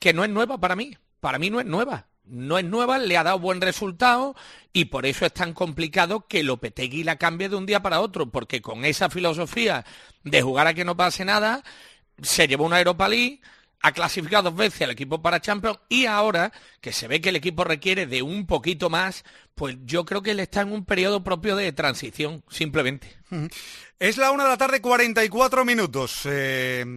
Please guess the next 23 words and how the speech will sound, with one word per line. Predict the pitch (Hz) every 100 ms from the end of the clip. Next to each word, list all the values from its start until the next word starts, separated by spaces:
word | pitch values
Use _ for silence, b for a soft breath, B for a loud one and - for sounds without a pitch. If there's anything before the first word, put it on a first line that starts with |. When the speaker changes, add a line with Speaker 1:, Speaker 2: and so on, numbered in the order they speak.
| 123 165
Speaker 2:
hemos | 180 202
analizado | 220 214 226
un | 202
poco | 226 226 233
cómo | 202 208
está | 233
siendo | 202 226 214
esta | 214
resaca | 202 190 226 220
de | 214
los | 202 165
dos | 220 226
últimos | 214 220
resultados | 202 185 185 220
del | 202 196 190 165
Sevilla | 180 214 196 220 233 B B B B -
en | 175 180 175 170 175 -
la | 156 160 160
Liga | 226 233 254
y | 226
en | 196 185
la | 170
Champions. | - 220 190 135 123 110